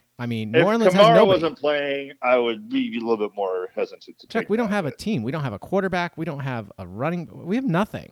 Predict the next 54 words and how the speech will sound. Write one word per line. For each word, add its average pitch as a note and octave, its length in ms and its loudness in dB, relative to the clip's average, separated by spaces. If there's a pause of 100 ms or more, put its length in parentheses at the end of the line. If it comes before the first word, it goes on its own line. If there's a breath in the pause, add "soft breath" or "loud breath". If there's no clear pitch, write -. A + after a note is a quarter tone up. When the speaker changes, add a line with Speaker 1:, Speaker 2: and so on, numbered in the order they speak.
Speaker 2:
Yes, E4 260 6
you're - 100 8
running D#4+ 160 6
back C#4 200 4
to G3 40 -14
back. D#4 300 2
Speaker 1:
Oh, B2 240 -4
I C3+ 80 -2
meant C#3+ 260 -4 (220)
wide A2 220 -4
receiver. G2+ 320 -10
Whatever. E2 280 -2
We C#3+ 120 -2
have F3 100 0
nothing, G2 380 -10
Chuck. - 100 -8
Speaker 2:
Well, B2 240 6
yeah. E2 200 -8 (420)
Speaker 1:
No. G3 120 -16 (120)
Speaker 2:
Well, D3 320 -2 (140)
all D#3 140 8
you D#3+ 120 4
need D3+ 160 4
is A2 120 0 (180)
one A#2 220 -2
person F2 640 -12
Speaker 1:
All A2 120 -6
Speaker 2:
to B2 40 -4
Speaker 1:
you B2+ 60 -4
Speaker 2:
beat B2 60 -2
Speaker 1:
need A#2 40 -2
Speaker 2:
the - 20 -2
Speaker 1:
is G#2 120 -8
love, F#2+ 280 -2
Speaker 2:
Jets. D2+ 280 -14 (580)
Speaker 1:
Chuck. - 220 -10 (300)
Speaker 2:
<laughs> - 180 -8
Speaker 1:
All G#2+ 160 -6
you G#2+ 100 -6
need G2 140 -6
Speaker 2:
That's F#2+ 100 -2
Speaker 1:
is A#2 60 6
Speaker 2:
right. F2 220 2
Speaker 1:
love. - 60 -20 (460)
There F2+ 120 -12
you E2+ 60 -12
go. D#2+ 160 -14 (400)
That's - 280 -14 (100)
in F2+ 240 -14
Speaker 2:
I G#2+ 140 2
hear E2 180 0
you. E2 120 0 (220)
Speaker 1:
John F#2+ 240 -10
Lennon. E2+ 280 -12